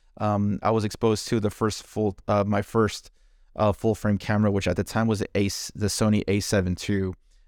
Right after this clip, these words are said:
Um, and I still have my A sixty-three hundred. Eventually with that job, I was able to,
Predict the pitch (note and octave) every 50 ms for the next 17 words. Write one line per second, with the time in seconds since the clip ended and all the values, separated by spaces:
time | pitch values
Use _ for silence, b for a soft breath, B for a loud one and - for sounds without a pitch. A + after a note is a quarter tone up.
0 | - - - G2+ G2+ G#2 G2+ G2 G2 - A2+ G#2 G2 F#2+ G2+ G2 - - G2+ G2+
1 | - G2 F2+ - G2+ F#2 - G#2 G2+ E2+ G2 G2 F#2+ F#2 F#2 G2 G2+ - _ _
2 | _ _ _ - - G2+ G2 A#2+ B2+ A2+ - C#3 B2 G#2+ A2 G#2+ - G#2 G#2 G2
3 | F#2 A2 G2+ G#2 G2+ G2+ G2+ G#2 G2 G#2 G#2 G#2 G#2 - - - G2 F#2+ F#2+ F#2
4 | - -